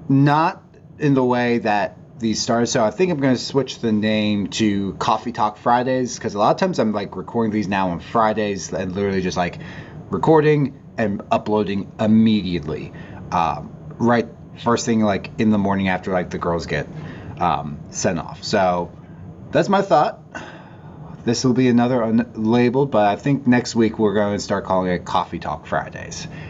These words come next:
Anyways, and I might be able to get it done before the girls get crazy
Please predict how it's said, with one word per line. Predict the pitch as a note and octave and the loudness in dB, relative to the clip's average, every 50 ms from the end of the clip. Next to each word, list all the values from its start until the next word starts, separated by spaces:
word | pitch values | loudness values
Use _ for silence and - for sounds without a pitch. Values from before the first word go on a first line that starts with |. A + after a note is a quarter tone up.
| - - - | -14 -4 2
Anyways, | G3+ A3+ A#3 D3 F2 - - - - - - - - - - - - - - - - - - - - - - - - - | 6 6 6 6 4 0 -4 -10 -14 -16 -16 -16 -16 -16 -16 -16 -16 -16 -14 -14 -14 -14 -14 -14 -14 -12 -14 -12 -2 0
and | A#2+ A#2+ | 2 4
I | |
might | A#2 B2 C3+ C3+ | 6 6 4 4
be | A2+ C3 | 4 4
able | A#2+ A2+ A2 | 6 6 6
to | A2 | 4
get | F#2 A2 G#2+ G#2+ | 4 4 2 4
it | G#2+ G2+ E2 D#2+ | 2 0 0 0
done | G#2 G2 G2 F2+ | 0 0 0 -2
before | E2 F2+ - - - G2 F2+ F2+ F2+ | -4 -6 -8 -6 -4 -2 0 0 0
the | E2+ | -2
girls | E2+ - E2 D#2+ D#2 D2+ | -2 -2 -2 -2 -2 -2
get | - E2 D2 - | -4 -6 -6 -6
crazy | - - C#2 C2+ C2+ - C2 C#2 C2+ | -6 -6 -6 -4 -6 -6 -6 -6 -6